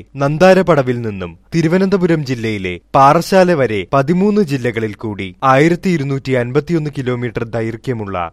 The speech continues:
മലയോര ഹൈവേയുടെ അഞ്ഞൂറ്റി പതിനാല് കിലോമീറ്റർ റോഡിന് കിഫ്ബിയിൽ നിന്നും ആയിരത്തി അറുന്നൂറ്റി തൊണ്ണൂറ്റിയൊമ്പത് കോടിയുടെ സാമ്പത്തിക അംഗീകാരം ലഭിക്കുകയും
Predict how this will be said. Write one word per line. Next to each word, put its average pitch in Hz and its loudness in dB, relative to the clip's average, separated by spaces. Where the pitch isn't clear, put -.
മലയോര 165 4
ഹൈവേയുടെ 120 -2
അഞ്ഞൂറ്റി 160 -4
പതിനാല് 123 -4
കിലോമീറ്റർ 110 -8
റോഡിന് 92 -8
കിഫ്ബിയിൽ 180 -2
നിന്നും 107 -4
ആയിരത്തി 170 2
അറുന്നൂറ്റി 131 0
തൊണ്ണൂറ്റിയൊമ്പത് 139 -4
കോടിയുടെ 107 -6
സാമ്പത്തിക 131 -4
അംഗീകാരം 104 -4
ലഭിക്കുകയും 98 -8